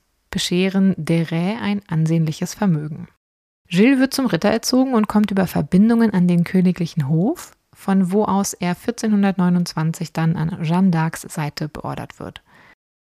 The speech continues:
Bereits vierzehnhundertzwanzig hatte er seine Cousine Catherine geheiratet, mit der er eine Tochter Marie bekommen hat. Nach einigen Problemen, weil den beiden durch die Verwandtschaft Inzest unterstellt wurde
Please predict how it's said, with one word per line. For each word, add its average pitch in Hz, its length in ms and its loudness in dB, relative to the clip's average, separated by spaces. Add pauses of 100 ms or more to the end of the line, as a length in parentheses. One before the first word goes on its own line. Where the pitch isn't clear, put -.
(160)
Bereits 190 400 0
vierzehnhundertzwanzig 185 1120 2
hatte - 220 -4
er 165 120 0
seine 165 200 4
Cousine 190 400 4
Catherine 190 560 0
geheiratet, 240 760 0
mit 196 140 0
der 185 80 2
er 185 100 2
eine 175 200 0
Tochter - 340 -4
Marie 165 300 0
bekommen 147 400 -6
hat. 147 220 -8 (960)
Nach 170 300 0
einigen 185 400 6
Problemen, 175 760 0
weil 180 280 -2
den 175 180 0
beiden 165 320 -2
durch 175 160 -2
die 175 120 -6
Verwandtschaft 170 600 -2
Inzest 202 420 -2
unterstellt 160 580 -2
wurde 196 440 0